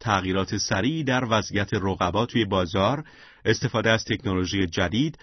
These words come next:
تمایلات مشتریان و نیاز شرکت به توسعهٔ محصول جدید. لازم به یادآوریه که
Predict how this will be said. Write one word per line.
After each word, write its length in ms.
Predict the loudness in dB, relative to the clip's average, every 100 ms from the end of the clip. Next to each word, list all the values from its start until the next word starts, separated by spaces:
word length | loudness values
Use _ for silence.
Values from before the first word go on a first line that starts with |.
| -20 -20 -10
تمایلات 640 | 0 2 2 0 0 0 0
مشتریان 640 | 0 0 0 2 0 -2 -8 -18 -4
و 180 | 2 2
نیاز 420 | 4 2 2 2
شرکت 460 | 0 0 0 -2 -2
به 80 | -2
توسعهٔ 540 | 0 0 0 0 0
محصول 460 | 0 0 -2 -2 0
جدید. 440 | 2 2 0 _ _ _ _ _ _ _ -4
لازم 360 | 0 2 2
به 100 | 2
یادآوریه 600 | 4 2 2 2 2 0 0
که 240 | 0 0